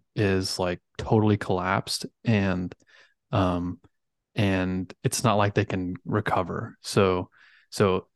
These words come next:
the, the parallel that I've heard is in the eighties, Japan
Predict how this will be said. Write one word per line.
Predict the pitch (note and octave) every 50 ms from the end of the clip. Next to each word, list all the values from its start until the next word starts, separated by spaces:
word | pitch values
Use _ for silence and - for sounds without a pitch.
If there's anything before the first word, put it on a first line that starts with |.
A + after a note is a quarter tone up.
| _ _ _ _ _ _ _ _ _
the, | - A2+ G#2 G2+ G2
the | F#2 G#2
parallel | - - - C#3 A#2 A#2 A2+ G#2+ G#2
that | G2 G2+ F#2+
I've | F#2 -
heard | - - G#2+ G2 F#2+ F#2+ F2+ F2+ - _ _ _ _ _
is | - A2+ G#2 G2 F#2+ F2+ F#2 - - - - - _ _ _ -
in | B2 G#2+
the | G2+ F#2+ -
eighties, | G2 G2 G2+ G#2+ B2 C3 C3+ C3 B2+ - - - _
Japan | - - G2+ - - - - G2 F#2+ F#2+ G2 G#2 A2 A2 A2